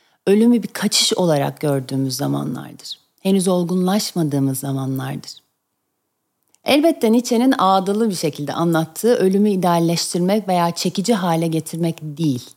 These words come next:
Anlattığı, bana soracak olursanız, o hissettiğim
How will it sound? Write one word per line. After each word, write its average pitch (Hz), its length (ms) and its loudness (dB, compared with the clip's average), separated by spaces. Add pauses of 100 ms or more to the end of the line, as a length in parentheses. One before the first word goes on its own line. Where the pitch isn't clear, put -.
(420)
Anlattığı, 240 680 2
bana 196 200 4
soracak 170 440 -2
olursanız, 170 560 -2 (460)
o 226 140 4
hissettiğim 220 760 2